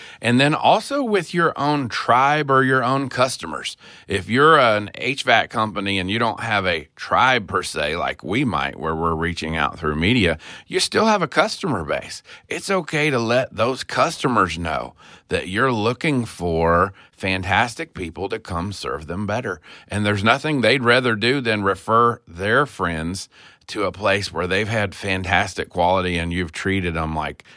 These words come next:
they're V I P customers. And then the third thing that I would say is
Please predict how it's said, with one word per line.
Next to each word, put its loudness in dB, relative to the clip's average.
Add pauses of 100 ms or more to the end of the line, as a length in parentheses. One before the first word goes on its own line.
(200)
they're -4
V -2
I -2
P -4
customers. -8 (600)
And 0
then 6
the 4
third 4
thing 0
that 2
I 4
would -2
say 0
is 0